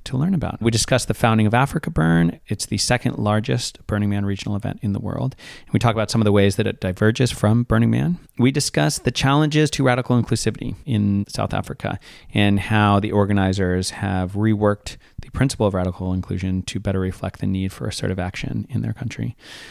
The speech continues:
We discuss Africa Burn's new permanent location. This will be their second year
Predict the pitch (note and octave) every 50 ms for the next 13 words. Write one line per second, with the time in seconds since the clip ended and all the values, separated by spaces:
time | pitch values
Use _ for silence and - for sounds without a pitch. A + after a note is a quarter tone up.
0 | - - - G#2+ A2 A2+ G#2+ - - B2 A#2 - - A#2+ G#2 - A2+ - A2 G#2
1 | G#2 G2+ G2+ F#2+ - G#2 G2 F#2 - - G2+ G2 F#2+ G2+ B2 G#2+ G2 - - E3
2 | E3 - - G3 G3 G3 F3+ D#3 - G#2 - - G2+ F#2+ - F#2+ F#2+ G2 F#2+ G2
3 | - - - G2+ - G2+ G2 - - - G2 G2 G2 G2+ G#2+ A2